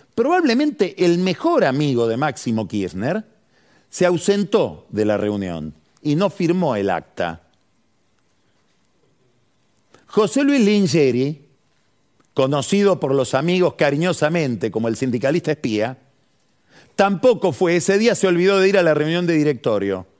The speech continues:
Él es director por los empleados. Tampoco firmó. Ya tiene otros problemas, ha tenido muchos problemas judiciales en su vida, Lingeri, como para sumar otro.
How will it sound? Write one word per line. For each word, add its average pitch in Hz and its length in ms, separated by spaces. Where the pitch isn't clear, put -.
Él 156 160
es 147 80
director 156 480
por 139 140
los 135 160
empleados. 113 720
Tampoco 180 460
firmó. 127 540
Ya 160 200
tiene 180 220
otros 160 220
problemas, 127 460
ha 156 140
tenido 170 340
muchos 151 260
problemas 123 340
judiciales 120 500
en 117 80
su 113 120
vida, 135 240
Lingeri, 123 380
como 113 220
para 110 180
sumar 127 260
otro. 90 360